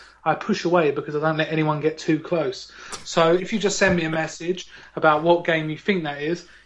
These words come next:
you could be in line to win something pretty bloody huge. Again, I sent off to Da-, Don Goss, um, who should probably tomorrow be on his way to the bafta pre-awards game visionary,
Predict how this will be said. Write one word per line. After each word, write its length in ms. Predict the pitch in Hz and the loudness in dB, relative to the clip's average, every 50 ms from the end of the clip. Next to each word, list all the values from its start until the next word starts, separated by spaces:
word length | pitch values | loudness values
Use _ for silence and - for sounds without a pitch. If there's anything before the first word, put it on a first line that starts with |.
| _ - | _ -2
you 140 | 180 202 | 0 0
could 180 | 208 202 - 208 | 0 0 -4 -4
be 140 | - 208 202 | -2 0 0
in 160 | 202 190 170 | 0 0 0
line 440 | 151 147 139 135 135 156 175 180 - - _ _ _ - | 0 0 -2 -2 -2 -4 -6 -8 -10 -14 _ _ _ -6
to 120 | - 185 | -4 -2
win 400 | 160 160 170 160 151 139 143 156 | 0 2 2 0 0 -2 -8 -12
something 540 | - - - 175 165 160 - 165 156 151 143 | -12 -6 -2 -2 -2 -2 0 -2 -2 -2 -4
pretty 560 | - - - - - 170 170 - - 165 165 | -6 -10 -4 -2 0 0 2 2 2 2 2
bloody 340 | 160 - 170 160 156 151 147 | 2 4 4 4 4 4 2
huge. 480 | 139 - 165 156 143 139 135 - - - - - - - - - _ - | 0 0 0 0 2 0 -2 -6 -10 -14 -18 -20 -20 -20 -20 -12 _ -2
Again, 320 | 165 160 160 208 208 214 | 0 4 6 6 6 6
I 80 | 208 180 | 4 4
sent 300 | - - - 196 190 165 | 2 2 2 2 2 2
off 180 | 170 160 - - | -2 -4 -6 -6
to 100 | - 165 | -8 -4
Da-, 240 | - 156 147 151 151 | 0 0 0 0 2
Don 260 | - 165 156 151 147 | 2 2 2 2 0
Goss, 440 | 143 151 156 180 196 - - - - _ _ _ _ _ _ - | -2 -2 0 0 0 -2 -6 -16 -18 _ _ _ _ _ _ -2
um, 340 | 147 147 147 143 147 151 151 - _ - - - _ _ | 0 0 0 0 -4 -8 -14 -16 _ -20 -20 -20 _ _
who 220 | - 170 170 165 | -2 -2 0 0
should 400 | 160 - - - 208 196 - - - _ - | -2 -2 0 2 2 2 2 -2 -12 _ -14
probably 500 | - - 202 170 - - 156 147 147 143 | -10 -8 -6 -6 -6 -4 -2 -2 -2 -2
tomorrow 600 | - - 165 160 170 180 175 151 139 139 147 160 | -4 -6 -2 2 4 4 4 4 2 0 -2 -4
be 240 | 156 - 160 156 151 | -4 -2 -2 -2 -2
on 80 | 151 | -2
his 180 | 151 147 143 - | -4 -6 -4 -2
way 220 | 156 156 151 147 | 0 0 0 0
to 160 | 147 - - 151 | -2 -4 -6 -6
the 80 | 147 | -2
bafta 580 | 143 - 175 170 - - - - 147 147 156 - - - - - _ _ _ | 2 2 2 2 2 -2 -8 -6 -4 -4 -6 -8 -12 -20 -20 -20 _ _ _
pre-awards 880 | - - - 180 175 175 175 165 160 151 147 175 170 165 160 160 156 - | -10 0 4 6 6 6 6 4 2 2 2 2 4 4 4 2 0 -2
game 480 | 165 - - - 180 170 170 165 160 156 | -8 -6 0 2 2 2 2 0 -4 -2
visionary, 720 | 135 160 165 156 147 143 139 131 127 131 135 151 156 160 | -2 -2 -2 -2 -2 -6 -6 -6 -6 -6 -6 -8 -8 -10